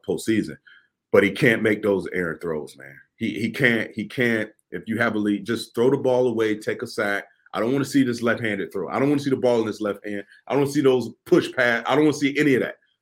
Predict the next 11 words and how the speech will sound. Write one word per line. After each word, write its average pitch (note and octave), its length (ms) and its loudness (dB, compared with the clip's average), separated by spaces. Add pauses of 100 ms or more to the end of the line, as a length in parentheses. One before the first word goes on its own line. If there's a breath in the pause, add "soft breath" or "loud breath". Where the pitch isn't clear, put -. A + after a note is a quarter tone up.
(420)
Get A2+ 380 4
them D3 400 6
to C#3 140 2
the A#2 140 -2
postseason A#2+ 760 0 (100)
first. - 480 2 (280)
And A2 100 -2
if A2 140 -2
you G2+ 120 -4
have F#3 340 4
to, G#3 320 0